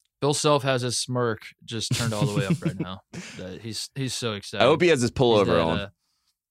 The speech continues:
Speaker 1: yeah, there's so much, there's sm-, so much smoke coming from Kansas, and there's just all they,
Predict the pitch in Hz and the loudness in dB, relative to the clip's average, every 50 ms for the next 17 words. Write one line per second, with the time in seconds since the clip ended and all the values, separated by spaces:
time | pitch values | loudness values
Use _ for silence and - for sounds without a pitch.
0 | _ _ _ _ _ _ _ _ _ _ _ _ _ - 147 147 127 131 160 151 | _ _ _ _ _ _ _ _ _ _ _ _ _ 0 2 2 4 2 2 2
1 | - - 208 214 214 220 202 - - 165 180 170 - - - 151 160 170 - - | 4 4 4 6 6 4 2 2 0 0 0 0 0 -2 -4 -4 -4 -4 -4 0
2 | - 175 180 185 185 175 165 - - 147 147 139 139 139 - 135 127 131 127 120 | 2 2 4 4 4 2 2 0 0 0 2 2 2 0 -2 -2 -2 -4 -4 -6
3 | 135 123 - 117 113 117 117 127 127 - - - - 120 110 113 107 101 107 120 | -8 -8 -6 -4 -4 -4 -4 -4 -6 -6 -6 -6 -6 -6 -4 -6 -6 -6 -6 -6
4 | 113 104 - - - 117 123 120 123 117 | -6 -6 -6 -6 -4 -4 -4 -2 -4 -6